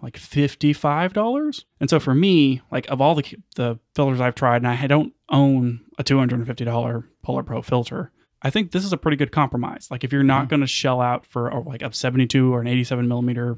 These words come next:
Speaker 1: like, really, really good one, this, so far, this one seems seems decent.
Speaker 2: Yeah, it looks pretty good. And I think it, it looks like it's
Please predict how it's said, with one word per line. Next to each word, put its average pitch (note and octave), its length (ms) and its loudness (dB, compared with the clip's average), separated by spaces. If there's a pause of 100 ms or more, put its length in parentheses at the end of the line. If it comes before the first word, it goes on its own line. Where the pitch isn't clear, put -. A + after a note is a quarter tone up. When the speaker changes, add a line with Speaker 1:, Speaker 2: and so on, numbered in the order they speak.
Speaker 1:
like, A2+ 140 -20
really, C3 300 2
really B2 200 0
good C3+ 180 -2
one, G3+ 240 -2 (680)
this, - 320 -2 (100)
so G3+ 160 0
far, A#3 200 2
this D#4+ 140 -4
one G3 140 0
seems D4 380 2 (240)
seems B3+ 320 2
decent. F#3 420 -2 (100)
Speaker 2:
Yeah, E3+ 280 2
it C3+ 80 0
looks F3 200 -2
pretty G3 180 4
good. D3+ 400 4
And C3+ 320 2
I A#2+ 80 4
think D3 300 0
it, F3 200 0
it C#3 100 2
looks C#3+ 220 -2
like F3 140 -2
it's - 320 -4